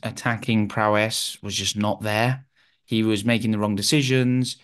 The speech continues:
He was getting found out when he was trying to smash. And obviously, he's not being able to smash as much as before due to it. Well, his elbow, it seems like he's still not fully recovered from that. At least he's not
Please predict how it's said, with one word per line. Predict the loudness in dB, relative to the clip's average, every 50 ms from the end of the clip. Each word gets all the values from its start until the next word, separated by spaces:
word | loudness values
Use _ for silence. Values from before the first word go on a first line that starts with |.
| _ _ _
He | -8
was | -6 -4 -2
getting | -2 -2 -2 -4
found | -4 -4 -2 0 0 0 2 2
out | 2 2 2
when | 0 -2 -4
he | -6
was | -6 -8
trying | -8 -6 -6 -4
to | -4
smash. | -4 -2 0 0 0 0 -2 -2 -4 -2
And | -2
obviously, | -2 -2 -4 -4 -4 -4
he's | -2 -2
not | -2 -2 -4 -4 -10 _ -6
being | -4 -2 0 0
able | 0 -2 -2
to | -6 -6
smash | -4 -2 -2 -2 -2 -4 -4 -2
as | -2 -2 -2 -2
much | -4 -4 -4 -6
as | -10 -10
before | -12 -6 0 2 2 4 4 2
due | 0 -2 -2 -4
to | -4 -4 -4 -6 -6 -8 -10 -16 -20 -20 _ _ _
it. | -4 -4 -4 -6 _ _ 0
Well, | 0 0 0 -2 -2 -2
his | 0 2 4 4
elbow, | 4 6 6 6 4
it | 4 2 2
seems | 2 4 6 6 6 6
like | 6 4 2 2
he's | 0 -2 -4 -2
still | -2 -2 0 0
not | 0 -2 -4 -4
fully | -4 -4 -2 -2
recovered | -2 -4 -4 -2 -2 0 0 0 -2
from | -4 -4 -2 -2 0 0 0 0
that. | 0 0 0 0 -2 -4 -10 _ _ _ _ _ _ -12
At | -8 -6
least | -4 -2 -2 -2 -2 -4 -6
he's | -6 -4
not | -2 0 0 0 -2 -6